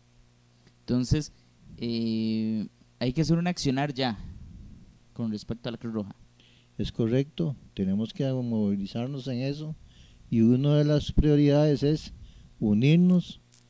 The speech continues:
Speaker 2: junto con la comunidad para que esto no se logre efectuar, ¿verdad? Que se lleve en la Cruz Roja.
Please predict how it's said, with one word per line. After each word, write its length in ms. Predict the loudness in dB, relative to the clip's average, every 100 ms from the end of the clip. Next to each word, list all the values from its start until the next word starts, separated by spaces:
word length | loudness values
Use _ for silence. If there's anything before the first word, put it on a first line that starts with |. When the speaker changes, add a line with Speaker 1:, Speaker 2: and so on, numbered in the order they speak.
| -20 _ -20 -6
Speaker 2:
junto 300 | -2 0 0
con 140 | 2
la 100 | 2
comunidad 680 | 2 2 2 4 2 2 0 -2 -4
para 200 | -4 -4
que 260 | -2 0
esto 220 | 0 -2 -4
no 140 | -4
se 180 | -4 -2
logre 520 | -2 -2 -2 -4 -6 -12 -20 _ _ _ _
efectuar, 560 | -4 -2 -2 -6 -2 -2
¿verdad? 260 | 0 -2 -4
Que 120 | -4
se 140 | -2
lleve 220 | 0 0
en 80 | 2
la 80 | -2
Cruz 240 | -4 -6
Roja. 260 | -6 -8 -12